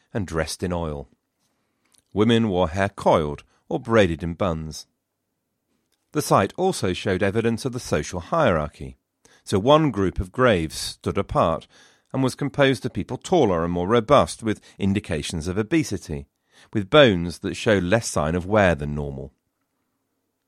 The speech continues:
Which is great for this lot, because elsewhere in the cemetery the indications are that this new economic equilibrium thing is good, great, but it didn't mean an easy life.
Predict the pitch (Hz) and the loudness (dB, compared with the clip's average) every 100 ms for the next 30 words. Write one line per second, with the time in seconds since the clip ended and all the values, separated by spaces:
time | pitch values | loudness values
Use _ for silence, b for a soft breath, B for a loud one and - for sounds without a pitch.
0 | _ - - 135 - 135 - 127 180 - | _ -10 -8 -6 2 2 2 -2 -4 2
1 | 104 - B B B - 104 151 170 - | 2 2 B B B -2 4 6 4 0
2 | 76 76 78 - 107 95 - 95 92 92 | -2 -2 -4 0 0 0 -2 0 2 0
3 | 98 - 87 - 90 82 85 85 82 b | -2 -2 -4 -2 -4 0 2 2 0 b
4 | - 82 104 - 98 110 107 113 104 98 | -6 -2 -2 2 2 2 -2 -4 -2 0
5 | 98 - _ 98 - 98 160 127 104 101 | 0 -2 _ -6 -4 0 0 2 0 0
6 | 113 98 80 - 156 165 - 113 135 135 | 0 0 0 2 4 2 2 4 4 2
7 | - _ _ - - 90 110 65 80 98 | -8 _ _ -14 -6 -4 -2 0 0 2
8 | 80 76 95 110 82 - | 0 0 2 2 2 -2